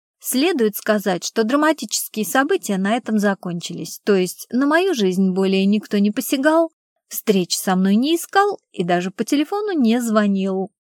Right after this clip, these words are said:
Дмитрий Сергеевич оказался на редкость милым человеком и все заботы, связанные с оформлением необходимых бумаг, взял на себя.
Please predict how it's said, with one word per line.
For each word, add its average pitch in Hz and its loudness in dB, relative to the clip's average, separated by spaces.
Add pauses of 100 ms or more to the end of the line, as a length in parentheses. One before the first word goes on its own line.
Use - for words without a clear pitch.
(140)
Дмитрий 226 2
Сергеевич 226 -2 (100)
оказался 269 0
на 294 2
редкость 254 -2
милым 226 2
человеком 202 -2 (320)
и 294 -2
все 392 4
заботы, 185 0
связанные 180 -2
с - -6
оформлением 220 2
необходимых 202 0
бумаг, 285 -2 (400)
взял 233 0
на 247 -2
себя. 185 -6